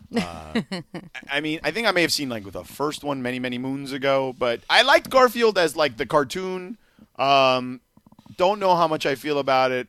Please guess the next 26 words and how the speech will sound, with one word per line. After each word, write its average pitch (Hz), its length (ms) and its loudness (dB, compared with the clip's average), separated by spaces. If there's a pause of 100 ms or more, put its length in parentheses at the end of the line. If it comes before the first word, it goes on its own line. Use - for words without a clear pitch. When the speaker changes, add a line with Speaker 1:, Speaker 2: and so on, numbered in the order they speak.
Speaker 1:
uh, 117 220 -4
in 117 140 -8
the 110 80 -8
movie 139 260 -6
form. 143 300 -4 (180)
But - 140 -2
Chris - 180 2
Pratt 285 220 6
is 240 100 0
great. 247 380 6 (100)
I 190 80 8
love 220 240 8
him. 214 380 0
I'm 160 120 2
a 160 60 0
big 190 180 2
Parks 185 280 4
and 151 120 -4
Rec 165 200 2 (240)
guy. 156 260 6
That's 139 240 0
where 143 140 2
I 127 80 4
originally 131 400 -4
saw 135 240 2
him. 127 220 -2